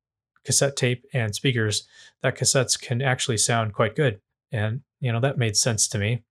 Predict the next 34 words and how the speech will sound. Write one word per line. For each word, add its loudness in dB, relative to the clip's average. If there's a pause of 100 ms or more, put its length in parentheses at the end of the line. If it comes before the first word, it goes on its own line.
So 4
with 4
that, 2
I 6
was 2
convinced 0
enough 0
to, -2
uh, -4
try 4
it 4
out 2
for -2
myself. 0
So 0
after 0
plenty 2
of 2
research, 0 (380)
I 2
went 2
onto 2
eBay 2
and 0
bought 2
myself -2
the 0
best 0
value 4
vintage -2
deck 0
I -2
could -2
find. 0